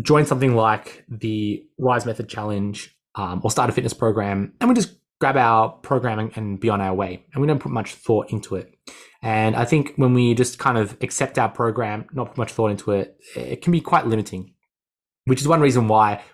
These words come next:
we have the programs the way that they are, where it allows for some customization, some freedom, some, um, you know, modifications that you can make it fit your lifestyle. And that's all what the implementing strategy is all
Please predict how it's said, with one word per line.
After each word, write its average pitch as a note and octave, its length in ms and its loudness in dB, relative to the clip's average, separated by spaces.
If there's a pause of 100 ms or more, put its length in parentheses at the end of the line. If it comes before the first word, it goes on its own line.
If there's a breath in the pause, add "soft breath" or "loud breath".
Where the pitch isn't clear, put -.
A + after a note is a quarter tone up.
we B2+ 100 2
have A#2 220 -4
the A2+ 60 -4
programs G2 580 -8
the - 80 -10
way G#2 140 0
that G2 80 -4
they G2 100 -2
are, A2 320 4
where G#2 160 -2
it C#3 60 -4
allows D#3+ 320 -2
for D#3+ 80 -14
some C#3 200 -6
customization, G2+ 640 -6
some B2 180 -2
freedom, G2+ 460 -2
some, G#2 300 -4 (400 loud breath)
um, G2 380 -2
you A2 100 -6
know, F#2+ 220 -2 (100)
modifications A2 880 -4
that F#2+ 120 -10
you G#2 140 -2
can A2 100 -6
make G2 140 -4
it - 80 -10
fit - 260 -8
your G2+ 280 2
lifestyle. F2 540 -4
And - 440 -4
that's C#3+ 120 -2
all C3+ 400 4
what A#2+ 320 0
the G#2 300 -4
implementing A2 720 -2
strategy G2 640 -4
is G2 420 0
all G2 420 2